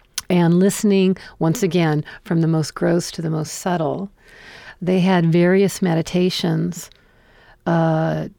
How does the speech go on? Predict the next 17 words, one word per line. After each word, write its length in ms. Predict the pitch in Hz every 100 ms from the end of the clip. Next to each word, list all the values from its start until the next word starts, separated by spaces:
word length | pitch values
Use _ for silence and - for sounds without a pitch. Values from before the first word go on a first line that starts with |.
| _
to 1120 | - - 196 180 175 170 170 165 160 156 156 180 -
cultivate 600 | - 202 170 175 165 156
that 140 | 160 156
ability 600 | 160 165 165 156 156 - - - - _ _ -
to 200 | 196 165
perceive 880 | - 196 - 262 226 185 185 180 - - -
finer 520 | - 185 180 180 180
and 120 | 175
finer 360 | - 175 170 165
levels 400 | 160 156 156 147
of 80 | 143
vibration. 760 | 143 139 143 147 - 170 - - - - - - -
So, 340 | - 190 170 165
s-, 160 | 156 _ _
for 280 | - 180
example, 640 | 160 180 165 165 170 156 147 - - - - -
um, 720 | 165 151 147 143 147 139 277